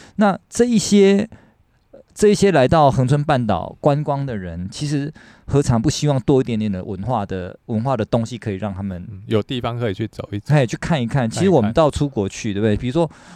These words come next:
Speaker 1: 我们到，我们到那个可能去韩国，我们想要去看乱打秀，对不对？
Speaker 2: 啊，哈，哈，哈。
Speaker 1: 对，我们去可能法国，我们想去看红磨坊，
Speaker 2: 对，
Speaker 1: 对不对？
Speaker 2: 对。
Speaker 1: 然后我们去日本，我们可能想要去看一点艺伎，
Speaker 2: 对，
Speaker 1: 或是看，
Speaker 2: 对。
Speaker 1: 看宝冢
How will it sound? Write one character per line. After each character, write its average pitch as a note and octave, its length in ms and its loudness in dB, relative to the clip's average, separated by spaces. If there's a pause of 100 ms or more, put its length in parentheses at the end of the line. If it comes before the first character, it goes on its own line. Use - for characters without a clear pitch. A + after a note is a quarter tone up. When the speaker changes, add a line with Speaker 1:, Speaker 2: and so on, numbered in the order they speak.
(140)
Speaker 1:
我 A#2 100 -4
们 B2+ 200 -2
到， C#3 560 4
我 A2+ 160 -2
们 A#2+ 160 0
到 C#3 220 2
那 B2+ 120 0
个 G2+ 240 0
可 G#2 140 -4
能 G2 100 -2
去 A#2 400 0
韩 A#2 260 0
国， B2 160 0
我 G#2 60 2
们 G2+ 160 -2
想 G#2+ 140 -4
要 G#2 80 -6
去 - 80 -14
看 B2 180 -8
乱 A2 160 -4
打 - 180 -10
秀， - 240 -8 (460)
对 B2 100 -4
不 A#2 80 0
对？ A#2 120 2
Speaker 2:
啊， G#2+ 80 -4
哈， F#2 80 -6
哈， G2+ 160 -6
哈。 F#2+ 80 -10
Speaker 1:
对， F#3 100 2
我 C3+ 120 4
们 C3+ 180 -2
去 F#3 440 -2
可 - 140 -6
能 G#2+ 100 -4
法 C#3+ 220 2
国， A2+ 160 -2
我 G2 40 0
们 G#2 60 -2
想 A2+ 120 0
去 G2 80 -4
看 A#2+ 120 -4
红 G2+ 140 -2
磨 F2+ 180 -2
坊， - 180 -8 (200)
Speaker 2:
对， F2+ 260 -6
Speaker 1:
对 C#3 120 2
不 A#2+ 60 2
对？ B2 140 4
Speaker 2:
对。 G#2+ 60 4
Speaker 1:
然 B2+ 80 6
后 F#3 80 6
我 D#3+ 60 4
们 B2 120 -2
去 D#3+ 420 4
日 E3 180 4
本， G#2 180 2
我 G2 80 0
们 A2 80 0
可 G#2 140 -2
能 F#2 100 -2
想 G#2 160 0
要 G2 80 0
去 A2 100 -6
看 C3+ 160 2
一 B2 60 2
点 G#2 180 0
艺 A2 100 -6
伎， - 300 -8 (140)
Speaker 2:
对， A2 220 2
Speaker 1:
或 D#3 120 2
是 D3+ 120 2
看， C#3+ 340 2
Speaker 2:
对。 A2 60 -2
Speaker 1:
看 D3 200 2
宝 G#2 240 2
冢 A2 200 0